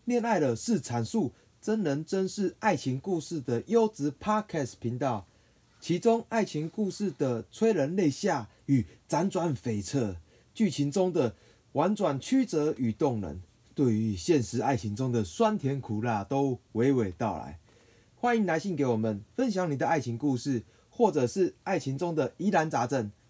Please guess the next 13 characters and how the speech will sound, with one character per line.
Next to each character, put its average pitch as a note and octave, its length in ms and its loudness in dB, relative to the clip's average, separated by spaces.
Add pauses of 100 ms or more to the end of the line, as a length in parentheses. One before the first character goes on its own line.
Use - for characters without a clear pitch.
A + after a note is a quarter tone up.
我 C#3+ 100 -2
们 F3 80 0
的 E3 80 -2
信 A3 200 0
箱 G3 180 -2
是 G3 300 -2 (260)
L B2 220 0
O F3 220 2
V F#3+ 100 0
E G3 360 0 (360)
二 G3 160 2
十 - 160 -6
一 F#3+ 320 -4